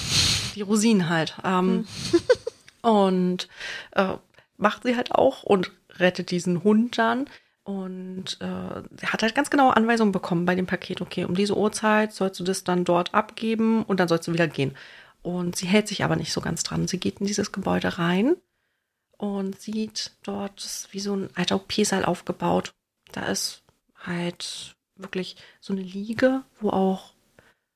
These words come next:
Speaker 1: so eine Gestalt gefühlt darunter liegt. Die hat so eine Folie oben drauf. Du weißt nicht so wirklich, was da ist. Und eigentlich hätte sie noch ein, zwei Minuten.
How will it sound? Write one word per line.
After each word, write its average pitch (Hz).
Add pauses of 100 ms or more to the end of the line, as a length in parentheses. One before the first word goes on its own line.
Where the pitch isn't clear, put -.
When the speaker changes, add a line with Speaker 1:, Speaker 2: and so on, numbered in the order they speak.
Speaker 1:
so -
eine 180
Gestalt -
gefühlt -
darunter 262
liegt. 247
Die 175
hat 175
so 190
eine 185
Folie 233
oben 226
drauf. 214
Du 185
weißt 190
nicht 196
so 185
wirklich, 180
was -
da 196
ist. 226 (520)
Und 202 (280)
eigentlich 226
hätte 226
sie 202
noch 190 (340)
ein, 208
zwei 202
Minuten. 208